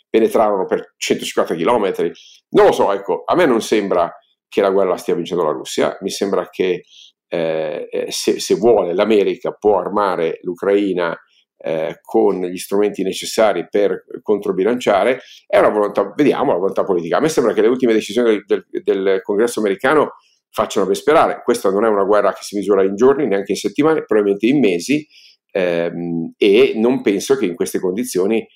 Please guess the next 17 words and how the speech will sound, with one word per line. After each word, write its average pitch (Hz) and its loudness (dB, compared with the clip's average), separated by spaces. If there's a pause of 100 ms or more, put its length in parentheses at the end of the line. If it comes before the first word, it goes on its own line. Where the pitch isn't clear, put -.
si - -8
possa 95 -4
parlare 95 0
di, 87 -8
di 87 -8
negoziato. 85 -4
Cioè 80 -6
il 120 -4
negoziato 135 0
si 139 -6
fa - -4
quando, 104 0 (380)
eh, 90 0
una 95 -2
parte - -2
sul 127 -10
campo 113 0